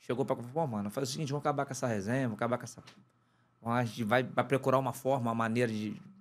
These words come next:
falar com ele, conversar com ele. Então, conduziu dessa forma, porque a gente sabia como que o Vanderlei era. Da postura dele de treinador, de ser o comandante, de mandar, de a palavra dele ser final. Então, ele sempre foi assim.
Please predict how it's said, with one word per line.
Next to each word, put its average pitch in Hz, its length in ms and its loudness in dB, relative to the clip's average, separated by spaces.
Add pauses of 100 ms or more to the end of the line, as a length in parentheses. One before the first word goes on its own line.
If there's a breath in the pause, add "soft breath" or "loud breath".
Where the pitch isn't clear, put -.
(240)
falar 113 240 2
com 117 140 -8
ele, 123 200 4
conversar 117 460 -2
com 117 200 -6
ele. 127 320 2 (540 soft breath)
Então, 127 260 2
conduziu 139 380 2
dessa 131 120 -4
forma, 147 160 2
porque - 300 2
a 120 60 0
gente 127 200 -4
sabia 156 480 0
como 131 200 -4
que - 80 -4
o - 20 0
Vanderlei 107 480 -2
era. 98 140 -10 (500)
Da 117 100 -2
postura 143 540 2
dele 127 200 2
de 131 80 -10
treinador, 113 500 0
de - 100 -4
ser - 160 0
o 123 60 0
comandante, 107 760 -2
de 127 120 -6
mandar, 113 600 2 (240 loud breath)
de 127 140 -2
a 123 60 6
palavra 120 440 4
dele 120 200 0
ser 113 180 -2
final. 117 580 -2 (540)
Então, 143 240 4
ele 170 220 6
sempre 160 260 -4
foi 135 140 2
assim. - 220 -4